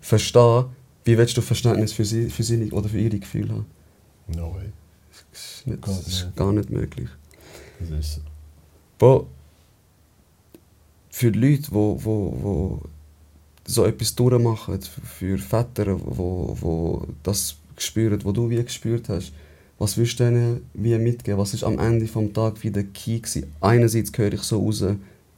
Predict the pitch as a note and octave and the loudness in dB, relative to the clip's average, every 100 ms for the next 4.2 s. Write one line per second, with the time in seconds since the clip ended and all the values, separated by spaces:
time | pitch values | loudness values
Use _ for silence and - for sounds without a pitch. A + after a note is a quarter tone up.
0 | _ - G2+ A2+ A#2+ B2 B2 A#2 A#2+ - | _ 4 6 6 4 2 2 2 2 -2
1 | B2+ B2 B2+ C3+ D3 - - C#3+ A#2+ G#2 | -2 0 0 0 -2 -4 -6 -8 -6 -4
2 | G#2+ G#2+ - - - D3+ C#3 C#3+ B2+ B2 | -4 -4 -14 -18 -10 -4 0 0 0 0
3 | B2 A2+ G#2+ A#2 B2 - C3+ B2 G#2+ A2 | 0 0 0 0 0 4 6 6 4 4
4 | A2 A2 | 4 2